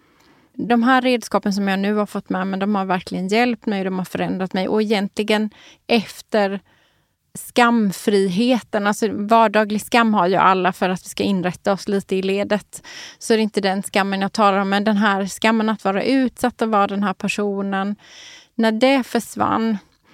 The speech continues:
då tänkte jag, men du, det här går att prata om. Och då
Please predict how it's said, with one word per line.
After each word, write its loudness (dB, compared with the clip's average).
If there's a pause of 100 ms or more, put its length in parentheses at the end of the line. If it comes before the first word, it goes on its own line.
(360)
då 4
tänkte 2
jag, 2
men 0
du, 2
det -2
här -2
går -4
att -10
prata -4
om. -2 (340)
Och -2
då 0